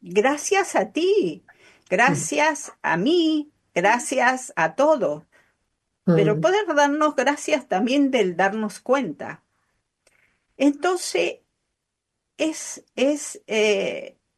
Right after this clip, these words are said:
Speaker 1: yo considero que todo es más simple,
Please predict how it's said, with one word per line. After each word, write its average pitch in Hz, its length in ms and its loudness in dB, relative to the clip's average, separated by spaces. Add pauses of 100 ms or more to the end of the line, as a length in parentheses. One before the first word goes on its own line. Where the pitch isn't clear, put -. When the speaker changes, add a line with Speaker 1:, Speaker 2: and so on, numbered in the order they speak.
(260)
Speaker 1:
yo 285 300 2
considero 294 540 2
que 269 100 -2
todo 339 320 0
es 330 160 -4
más 285 180 2
simple, 226 680 -2